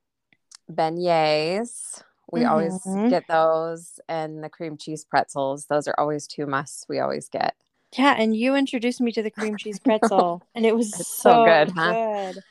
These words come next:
Speaker 1: It's so, so good. And I didn't even know they had a toffee one for the holidays, which I wish we would have tried.
Speaker 2: I know, I
Speaker 1: So,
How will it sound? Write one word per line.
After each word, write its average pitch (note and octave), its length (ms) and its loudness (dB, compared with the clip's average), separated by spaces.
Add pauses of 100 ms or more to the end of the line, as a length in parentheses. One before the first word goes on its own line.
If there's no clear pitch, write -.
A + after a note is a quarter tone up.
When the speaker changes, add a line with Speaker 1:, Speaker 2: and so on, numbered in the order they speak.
(100)
Speaker 1:
It's - 260 -10
so, E3 160 4
so E3 220 0
good. F3+ 200 4
And G3+ 180 2
I A#3+ 80 0
didn't D4 220 -6
even C4 160 -4
know G#3+ 160 -6
they G#3+ 120 -2
had G3 160 -8
a D#3 60 -6
toffee D3+ 760 -10 (280)
one D#3+ 300 -8
for E3 140 -12
the D#3 80 -8
holidays, D#3+ 760 -4
which E3+ 160 -8
I E3 140 -2
wish E3 300 -8
we D#3+ 100 -6
would D3+ 140 -6
have C#3 140 -12
tried. D#3 500 -4 (100)
Speaker 2:
I A3+ 200 -6
know, A3+ 260 -6
I G3+ 100 -4
Speaker 1:
So, E3 80 4